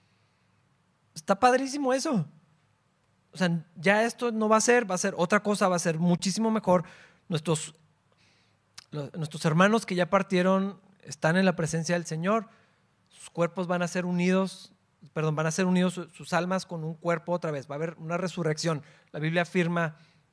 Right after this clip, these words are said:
esto. Ah, los que ya están en Cristo ahorita están disfrutando de la presencia del Señor, están en el paraíso, están en, en la gloria de Dios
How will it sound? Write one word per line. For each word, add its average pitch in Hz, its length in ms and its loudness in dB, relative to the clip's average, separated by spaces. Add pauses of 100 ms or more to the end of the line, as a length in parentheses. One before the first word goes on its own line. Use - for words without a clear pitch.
(100)
esto. 175 480 0 (680)
Ah, 135 440 -2 (440)
los 135 160 -8
que 147 420 -4
ya 151 160 -2
están 190 240 2
en 190 80 2
Cristo 196 360 -2
ahorita 180 200 -4
están 175 240 2
disfrutando 180 480 0
de 226 60 2
la 208 100 0
presencia 175 440 -4
del 185 100 -2
Señor, 190 460 0 (260)
están 165 260 -2
en 208 120 4
el 202 120 2
paraíso, 220 720 2 (300)
están 175 280 0
en, 190 160 -2
en 170 100 2
la 147 80 4
gloria 196 280 6
de 208 100 6
Dios 220 520 4